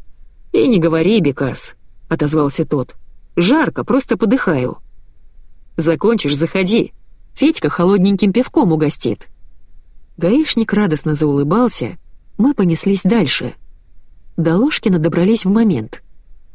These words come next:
Мой спутник лихо притормозил и сообщил:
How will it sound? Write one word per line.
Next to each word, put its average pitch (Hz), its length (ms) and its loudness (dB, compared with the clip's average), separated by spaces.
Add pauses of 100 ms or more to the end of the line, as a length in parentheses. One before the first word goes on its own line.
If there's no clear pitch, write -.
Мой 165 200 2
спутник - 640 -2
лихо 185 300 2
притормозил 147 640 0
и - 120 -4
сообщил: 208 640 -2